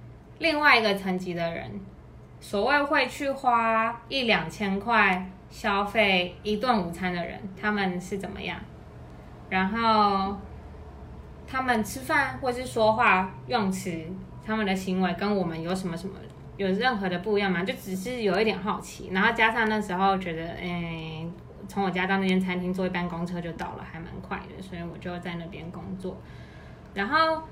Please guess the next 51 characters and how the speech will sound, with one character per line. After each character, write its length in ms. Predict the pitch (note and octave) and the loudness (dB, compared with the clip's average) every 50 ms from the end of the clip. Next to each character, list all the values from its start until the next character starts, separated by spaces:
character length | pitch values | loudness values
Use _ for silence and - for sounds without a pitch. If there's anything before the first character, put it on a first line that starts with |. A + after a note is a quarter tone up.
| - - - | -14 -8 0
尾 260 | G3 G3+ G3 F#3 E3+ | 4 6 6 6 4
台 240 | F3+ F#3+ F#3+ F#3+ G3 | 2 0 2 4 4
艺 60 | A#3 | 6
大 160 | C#4 D4+ C#4+ C#4+ | 8 8 6 6
电 180 | D4 C4+ G#3 | 6 2 0
影 60 | F#3+ | 2
系 120 | G#3 A#3+ A#3 | 2 0 0
学 160 | G#3+ G#3 F#3 | 2 2 2
生 180 | F#3+ G#3 G#3 G#3 | 2 2 2 4
的 100 | G3 F#3+ | 2 2
部 260 | F#3+ A3+ G#3+ G3 F#3+ | 2 2 2 2 2
分， 360 | F#3+ F#3+ G#3+ G3+ F#3+ F3+ F3+ | 2 2 4 4 4 2 0
其 160 | F#3 - - F#3+ | -2 -4 -4 -4
实 180 | F#3 F#3+ F#3+ | -2 -2 -2
就 160 | F#3+ G#3+ G#3+ | 0 0 -2
是， 340 | G#3 - A3 G#3 G3+ G3 G3+ G3+ - - - - - - - - - - - - - - - - - - | -2 0 0 0 2 2 0 -2 -4 -10 -14 -16 -18 -18 -18 -18 -18 -18 -18 -18 -18 -18 -18 -18 -12 -4
呃， 320 | - G3+ G3+ F#3+ F#3+ F#3+ | 0 2 4 4 4 4
就 120 | F#3+ - D4+ | 4 2 0
是 60 | E4 | -2
台 220 | - - G#3+ G#3+ | 2 4 4 4
艺 120 | A#3+ C4 B3+ | 4 2 2
大 200 | C4+ C4 B3 A#3+ | 4 4 4 4
他 100 | A#3+ A#3 | 4 2
们 180 | A3 G#3 F#3+ | 4 4 4
有 160 | F3+ E3 D#3+ E3 | 4 2 0 -2
一 60 | E3 | -4
个 720 | - - F#3 F3+ F3 E3+ E3 E3 E3 - - - - - - - - - - - - - - - - | -4 -2 -2 0 0 -2 -2 -4 -6 -8 -8 -10 -12 -12 -14 -14 -16 -16 -18 -18 -18 -20 -20 -20 -6
东 220 | - G#3+ G3 G3+ G#3 | -2 0 2 2 0
西 220 | G3+ - G#3 G3+ | 0 0 -2 0
叫 240 | F#3+ G#3+ G#3 G3+ G3 | 2 4 4 4 4
学 320 | F#3+ F#3+ - F#3+ F3+ F3+ | 2 2 0 0 2 2
分 300 | F#3 F#3 G#3+ G#3 G#3 G#3+ | 0 2 2 2 2 0
推 240 | G#3 G#3 G#3 G3 G3 | 0 0 0 0 0
广 260 | F#3+ F#3 - - - F#3 - | 0 -2 -6 -6 -6 -8 -6
班， 180 | E3+ E3 D#3 D#3+ E3+ F#3 F#3+ - - - - | -6 -6 -4 -6 -8 -12 -12 -14 -16 -18 -14
就 160 | - - C4 | -6 -6 -4
是 600 | B3+ B3+ - B3 A#3+ A#3 A3 G#3 G3 F#3+ F3+ F3+ F#3+ - - - - - - - - - - - - - - - - - - - | -4 -4 0 2 4 6 6 6 6 4 2 0 -4 -6 -12 -16 -18 -18 -18 -18 -18 -18 -18 -18 -18 -18 -18 -18 -18 -18 -14 -2
他 160 | - C4 C4 | 0 0 2
们 160 | B3+ A#3+ A3+ | 2 0 0
可 180 | - G#3+ G3 F#3 | 0 0 0 0
能 360 | E3+ E3 E3 D#3+ D#3+ D#3+ E3 | 0 0 -2 -4 -4 -4 -4
有 180 | E3+ E3+ E3 E3 | -2 0 0 0
某 220 | E3+ E3+ E3 F3 | 0 0 0 0
一 40 | G3 | 0
些 200 | G3+ A#3 A#3 A#3 | 2 2 0 0
特 160 | A#3+ A#3 G#3+ | 2 2 2
定 120 | G#3 G#3 G3 | 2 2 2
的 80 | F3+ - | 2 0
课 200 | - A3 G#3 F#3+ | 0 -2 -2 -2
程， 200 | - - - - - - - - | -2 -6 -10 -10 -10 -12 -8 -4
然 100 | F#3 | -2